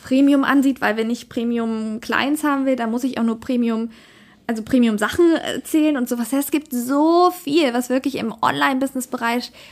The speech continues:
Bereich, <laughs> und Online-Business-Bereich erzählt wird, was wir machen sollen. Und ich sage nicht, dass es nicht, nicht in gewisser Weise eine Legitimation hat. Ich sage für mich als Frau, dass ich mich bewusst dagegen entschieden habe, diese Regeln zu befolgen,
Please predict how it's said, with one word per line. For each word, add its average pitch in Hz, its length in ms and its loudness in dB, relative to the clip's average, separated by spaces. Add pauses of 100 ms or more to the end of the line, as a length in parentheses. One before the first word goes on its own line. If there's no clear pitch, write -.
(120)
Bereich, - 400 -2 (300)
<laughs> - 180 -20 (320)
und - 160 -2
Online-Business-Bereich 262 840 2
erzählt 294 580 2
wird, 262 280 6
was 269 180 0
wir 269 240 2
machen 277 300 0
sollen. 220 260 0
Und 233 200 -6 (220)
ich - 100 -2
sage 320 220 4
nicht, 330 220 0
dass 339 140 -4
es 302 100 -4
nicht, - 460 -2
nicht 269 280 2
in 311 120 0
gewisser 311 320 2
Weise 277 180 4
eine 262 120 0
Legitimation 262 960 -2
hat. 208 160 -4
Ich - 140 -6
sage 262 280 2
für 285 140 -2
mich 311 280 0
als - 160 -6
Frau, 247 460 0 (340)
dass 240 160 -4
ich - 220 -8
mich 285 300 -2 (140)
bewusst 240 440 -4
dagegen 277 320 -2
entschieden 240 580 -6
habe, 247 260 -2
diese 233 340 -6
Regeln 269 280 0
zu 233 140 -12
befolgen, 233 640 -2